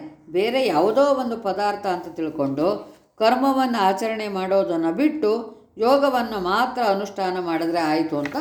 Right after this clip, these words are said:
ಅವರು ವ್ಯಾಖ್ಯಾನ ಮಾಡ್ತಾರೆ, ತಿಳಿಸ್ತಾರೆ. ಉದಾಹರಣೆಗೆ, ನಂದಾದೀಪಕ್ಕೆ ಹಾಕಲಿಕ್ಕೆ ತುಪ್ಪ ಬೇಕು.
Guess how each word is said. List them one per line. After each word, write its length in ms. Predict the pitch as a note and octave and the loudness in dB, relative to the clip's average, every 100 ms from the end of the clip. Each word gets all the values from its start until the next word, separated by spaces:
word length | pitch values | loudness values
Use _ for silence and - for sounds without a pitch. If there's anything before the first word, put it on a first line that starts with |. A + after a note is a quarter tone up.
| D#4 - - - | -6 -12 -20 -8
ಅವರು 260 | - G3 A#3 | 0 2 2
ವ್ಯಾಖ್ಯಾನ 420 | A#3 E3+ G3+ F3 | 0 -2 -2 -2
ಮಾಡ್ತಾರೆ, 440 | E3+ D#3+ D#3 D3+ G#3+ | 0 -2 -2 -4 -4
ತಿಳಿಸ್ತಾರೆ. 580 | A3+ F#3 - C#3 B2+ C3 - _ _ _ _ _ _ _ _ _ _ _ _ _ _ _ - _ _ A#3+ | -4 -6 -6 -8 -6 -10 -16 _ _ _ _ _ _ _ _ _ _ _ _ _ _ _ -20 _ _ 0
ಉದಾಹರಣೆಗೆ, 720 | A#3+ C#4 A#3 F#3+ E3 C3+ D#3 F#3+ - - _ _ _ _ _ _ _ _ _ _ - | 4 6 4 0 -2 0 -2 -2 -10 -20 _ _ _ _ _ _ _ _ _ _ -4
ನಂದಾದೀಪಕ್ಕೆ 800 | G3+ A#3 C4+ D4 B3 B3+ B3 A#3 | 2 4 4 4 2 -4 -6 -4
ಹಾಕಲಿಕ್ಕೆ 440 | G#3 G3+ E3 D#3 B3 | -2 -2 -4 -6 -6
ತುಪ್ಪ 300 | C4 C4 G#3+ | -8 -4 -2
ಬೇಕು. 560 | A3+ F3 - - - | 0 -2 -4 -8 -16